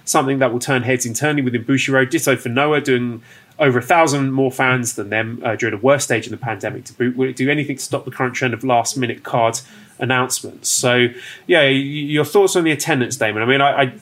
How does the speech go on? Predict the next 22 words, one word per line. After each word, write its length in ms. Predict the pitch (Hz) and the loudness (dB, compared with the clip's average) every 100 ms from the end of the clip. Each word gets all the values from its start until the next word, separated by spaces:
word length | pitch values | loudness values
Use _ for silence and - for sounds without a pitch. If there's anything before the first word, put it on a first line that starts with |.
| _ | _
do, 640 | 185 175 170 165 156 147 127 | 4 4 2 0 -4 -6 -2
I, 140 | 139 127 | -2 0
I 40 | |
should 300 | 127 - 143 | 0 -2 -2
say 240 | - 143 135 | 0 2 2
that 260 | 127 104 | 0 0
the, 560 | 123 123 117 117 117 - _ - - - | -2 -2 -4 -8 -10 -14 _ -20 -20 -12
the 140 | 123 123 | -6 -2
Stardom, 1000 | - - 160 160 151 151 139 92 85 123 | -2 2 4 6 4 2 0 -6 -8 -2
judging 460 | 170 185 190 175 135 | 2 4 4 2 4
by 460 | 151 143 131 120 | 4 6 4 0
photographs 800 | - - 151 143 123 113 104 - | -2 2 2 2 2 2 0 -2
of 220 | - 117 - | -4 -4 -4
the 80 | |
Stardom 640 | 110 - 117 117 110 107 104 _ _ _ _ _ _ _ _ - | -2 2 2 2 -2 -6 -12 _ _ _ _ _ _ _ _ -10
attendance 500 | 135 131 107 107 - | -4 -2 -2 -4 -6
compared 360 | - 113 117 110 | -8 -4 -4 -4
to 80 | |
the 40 | 113 | -4
New 160 | 113 | -4
Japan 400 | 113 131 143 120 | -4 -2 -2 0
one, 400 | 98 113 123 123 | -2 -2 -2 -6